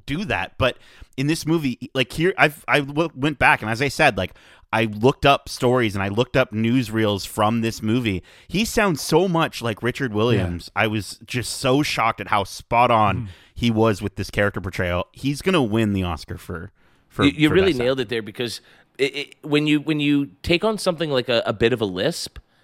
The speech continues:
Speaker 3: it can, it could really go sour. It can really come off.
Speaker 2: A hundred percent.
Speaker 3: Just ask, uh,
Speaker 2: Mm-hmm.
Speaker 3: Danny Glover in, uh, I believe it was Shooter. Uh, <laughs> um, but no, Will, Will is incredible here. Nate, you're right. Out in the rain, hitting, hitting tennis balls, and you can just feel his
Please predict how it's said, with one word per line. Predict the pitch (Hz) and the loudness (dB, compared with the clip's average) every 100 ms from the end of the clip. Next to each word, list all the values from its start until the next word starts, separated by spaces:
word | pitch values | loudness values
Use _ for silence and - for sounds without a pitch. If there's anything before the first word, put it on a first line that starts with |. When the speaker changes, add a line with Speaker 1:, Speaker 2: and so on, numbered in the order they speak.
| _ | _
Speaker 3:
it | - 135 | -2 0
can, | 147 139 117 113 | 0 -2 -6 -4
it | 135 | -2
could | 147 127 101 | -2 -6 -2
really | 123 143 147 143 | 2 2 2 0
go | 131 120 | 0 0
sour. | - 120 98 92 98 | -2 -2 -2 -4 -6
It | 117 | -6
can | - 139 117 | -6 -6 -6
really | 113 123 123 123 | 0 4 4 2
come | - 127 | 0 2
off. | |
Speaker 2:
A | 117 | 4
hundred | 107 107 | 2 0
percent. | 123 98 _ _ _ | -4 -12 _ _ _
Speaker 3:
Just | - 185 | -4 2
ask, | 185 180 107 | 2 2 -4
uh, | 151 | -2
Speaker 2:
Mm-hmm. | 135 | -2
Speaker 3:
Danny | 143 139 139 | -2 -4 -4
Glover | 117 123 110 107 104 | -4 -4 -4 -6 -6
in, | 110 107 101 | -8 -8 -4
uh, | 95 95 | 0 2
I | |
believe | 98 110 110 | 2 -2 0
it | |
was | 101 | -2
Shooter. | - - 120 92 - - - - | -2 0 0 -2 -6 -12 -20 0
Uh, | 143 143 127 156 139 | 2 2 0 -2 0
<laughs> | |
um, | 156 135 131 - _ _ | -2 -4 -8 -16 _ _
but | - 147 | -4 -2
no, | 151 135 120 | 2 0 0
Will, | 123 139 151 | -4 -4 -4
Will | 139 147 | -4 -4
is | 156 | -2
incredible | 143 - 123 120 | -6 2 2 4
here. | 127 123 | 0 0
Nate, | 135 127 | -2 -2
you're | 127 | 0
right. | 127 120 - - _ - | -2 -2 -4 -20 _ 0
Out | 151 | 0
in | 160 | 2
the | 156 | -4
rain, | 117 131 131 135 131 - _ | 0 0 0 -4 -8 -14 _
hitting, | 139 135 135 - | -4 -2 -12 -2
hitting | 131 135 | -2 -2
tennis | 123 123 123 | -6 -4 -6
balls, | - 123 123 117 | -4 0 0 0
and | 120 123 | -2 -4
you | 123 | -2
can | 139 | 0
just | 127 147 - | 0 -2 -2
feel | - 135 135 127 113 | -2 0 2 2 2
his | 117 - | -2 -4